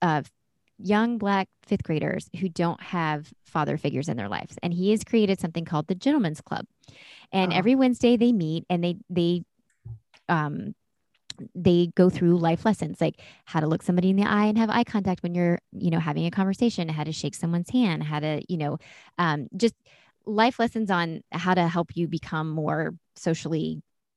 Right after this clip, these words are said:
Speaker 1: um, comfortable in these situations. And people are donating clothes to these kids, like jackets, ties, tuxedo. He's like, "You've ever seen anybody get in a fight in a tuxedo?" No, because when you look good, you feel good. When you feel good, you act good. When you act good,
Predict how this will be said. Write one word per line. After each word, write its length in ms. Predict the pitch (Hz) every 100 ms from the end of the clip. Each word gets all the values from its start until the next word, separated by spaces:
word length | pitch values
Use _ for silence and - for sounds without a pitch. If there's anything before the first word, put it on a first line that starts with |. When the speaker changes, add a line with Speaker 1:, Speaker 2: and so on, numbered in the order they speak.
| _ -
Speaker 1:
um, 460 | - 92 78 - - _ _ _ _ - -
comfortable 580 | - 220 180 143 113 170 _ -
in 120 | 185
these 140 | 160
situations. 640 | 160 - 156 143 151 147 -
And 260 | 175 165 160 - - - -
people 240 | 202 196 190
are 100 | 180
donating 640 | 180 175 170 165 160 156 _ _ -
clothes 600 | - 170 175 226 - - -
to 100 | 233
these 200 | 240 240
kids, 300 | 277 269 -
like 220 | 165 - -
jackets, 560 | 156 156 202 202 -
ties, 420 | - 165 160 180
tuxedo. 480 | - 170 - 185 208
He's 200 | 202 175
like, 140 | 175 180
"You've 120 | 214
ever 180 | 226 220
seen 180 | 240 233
anybody 340 | 226 226 220
get 140 | 214
in 40 | 214
a 40 |
fight 180 | 208 202
in 40 |
a 40 | 202
tuxedo?" 540 | 226 - 240 247 285 - _ -
No, 380 | 160 151 - 220 - _ - -
because 260 | 190 180
when 160 | 165 185
you 100 | 170
look 300 | 147 214 -
good, 260 | 190 175 185
you 160 | 196
feel 280 | - 294 285
good. 180 | 165 151
When 100 | 160
you 80 | 160
feel 240 | - 160
good, 240 | 165 208 208
you 80 | 262
act 240 | 294 320 -
good. 160 | 151
When 100 | 147
you 80 | 160 147
act 260 | 151 -
good, 240 | 196 214